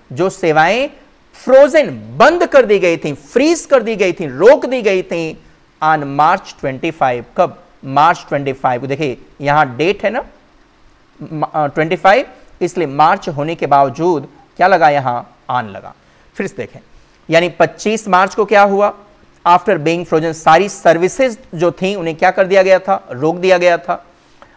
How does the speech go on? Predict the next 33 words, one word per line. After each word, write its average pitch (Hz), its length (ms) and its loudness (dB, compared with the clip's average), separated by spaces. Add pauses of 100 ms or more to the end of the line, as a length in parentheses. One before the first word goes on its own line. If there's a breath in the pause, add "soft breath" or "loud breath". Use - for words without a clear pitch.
(120)
और 240 280 8
जब 208 260 -2
ये 240 80 -2
services 190 560 0
शुरू 285 360 0
की 214 200 -4
गई, 185 340 -2 (340 soft breath)
तो 196 60 -2
पहले 254 680 0
ही 294 200 0
दिन 196 400 -4 (320 soft breath)
उन 247 160 -2
सेवाओं 185 460 2
को, 202 100 -2
domestic 160 460 -4
flights 160 380 2
को 165 120 -4
क्या 190 200 -2
कर 208 160 -4
दिया 175 160 0
गया? 147 280 2 (280)
कई 202 220 -2
सारे 180 300 0
domestic 156 420 -6
flights 139 340 -2
को 262 240 4 (360)
cancel 135 520 -2
कर 117 180 -6
दिया 101 220 -14
गया। 95 220 -20 (1900 soft breath)
Some 247 640 0
chief 202 220 -2 (140)
ministers, 151 720 -2